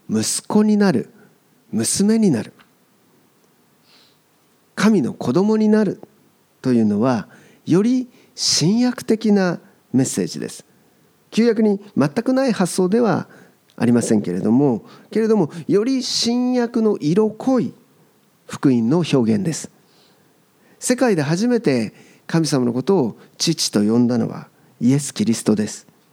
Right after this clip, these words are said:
私たちもイエス・キリストの十字架を信じるなら、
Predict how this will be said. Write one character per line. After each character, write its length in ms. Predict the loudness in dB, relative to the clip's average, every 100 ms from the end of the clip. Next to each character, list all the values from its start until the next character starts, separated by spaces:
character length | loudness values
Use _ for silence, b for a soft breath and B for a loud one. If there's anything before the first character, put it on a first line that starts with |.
| b b b b b
私 320 | -2 0 0
た 100 | -2
ち 120 | 0
も 340 | 2 2 0 -4 B B B B B B
イ 160 | -4 0
エ 60 | 0
ス・ 140 | 0
キ 100 | -2
リ 140 | -2
ス 80 | -2
ト 100 | 0
の 140 | 2 0
十 180 | -2
字 140 | -2 -2
架 120 | -2
を 60 | -2
信 280 | 0 0
じ 100 | 2
る 100 | 2
な 140 | 2 2
ら、 260 | 2 0